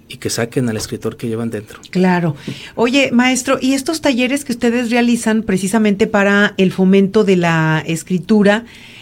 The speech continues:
Speaker 2: em, pues cuéntanos, eh, los resultados que este tiene, dónde se publican, qué se hace después de realizar estos talleres?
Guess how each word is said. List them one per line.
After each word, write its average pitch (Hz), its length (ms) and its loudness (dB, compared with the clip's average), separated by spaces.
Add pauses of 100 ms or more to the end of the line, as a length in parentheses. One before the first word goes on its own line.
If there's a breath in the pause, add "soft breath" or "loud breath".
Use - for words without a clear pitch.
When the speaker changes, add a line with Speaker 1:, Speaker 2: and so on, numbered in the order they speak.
(100)
Speaker 2:
em, 170 800 0
pues 185 260 -2
cuéntanos, 202 680 0
eh, 185 60 0
los 175 160 2
resultados 190 580 0
que 190 100 -2
este 190 180 -2
tiene, 208 420 0
dónde 190 280 0
se 190 140 -4
publican, 185 640 -2
qué 226 120 -2
se 220 220 -4
hace 180 260 -8
después 165 360 -6
de 185 80 0
realizar 160 340 -4
estos 165 260 -10
talleres? 143 640 -6